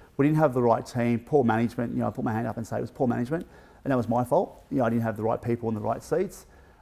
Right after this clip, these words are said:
Um, I remember, I'll share this story with you. I went home from work one night, and, um, we were losing a few properties, and my wife asked, "How'd you go today?" And I said, "Well, we lost four today."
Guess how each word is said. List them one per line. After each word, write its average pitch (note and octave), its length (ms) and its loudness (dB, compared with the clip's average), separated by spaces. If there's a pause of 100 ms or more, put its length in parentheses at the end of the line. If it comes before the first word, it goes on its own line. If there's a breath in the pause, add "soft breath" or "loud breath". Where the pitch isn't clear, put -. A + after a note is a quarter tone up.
(140)
Um, A2+ 580 -4
I C3 80 2
remember, C#3+ 240 2 (100)
I'll B2+ 60 -8
share C3 180 2
this C3+ 100 2
story B2+ 240 4
with A2+ 160 -2
you. B2 100 4
I B2 40 6
went C3 140 0
home A#2+ 200 0
from A#2 180 -6
work B2 240 -2
one B2+ 140 0
night, G#2 240 2 (720 loud breath)
and, A#2+ 320 2
um, A2 400 2
we D3 120 6
were D3+ 100 6
losing E3+ 240 10
a C3 40 6
few B2+ 160 0
properties, B2+ 460 -2
and A#2 140 0
my A2 60 0
wife A#2 280 4
asked, A2+ 240 -4
"How'd A#2+ 180 0
you - 60 -10
go A#2 120 -2
today?" B2+ 260 0
And B2 80 -4
I B2 80 -6
said, A#2+ 160 -6
"Well, A2+ 180 -4
we C3 80 -2
lost C#3+ 280 -4
four C3 180 -4
today." - 420 -6